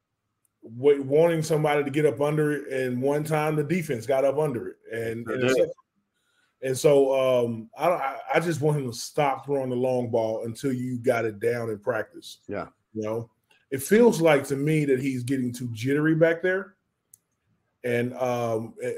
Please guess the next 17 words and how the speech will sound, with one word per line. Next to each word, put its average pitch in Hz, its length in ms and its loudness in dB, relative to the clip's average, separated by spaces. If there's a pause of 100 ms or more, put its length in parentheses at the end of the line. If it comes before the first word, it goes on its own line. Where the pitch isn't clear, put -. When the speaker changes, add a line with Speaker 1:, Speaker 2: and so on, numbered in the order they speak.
(140)
Speaker 1:
for 123 160 0
game 135 260 2
time 139 240 0
experience, 143 640 0
eh, 123 180 -2
eh, 117 200 -2
he's 123 320 -4
just, 120 320 -8 (360)
he's 117 300 -10 (340)
antsy, 127 480 0
too 156 180 2
antsy. 107 440 -4 (460)
Settle 185 360 6
down 151 560 4
and, 127 240 -6
and, 123 300 -6
and 113 260 -8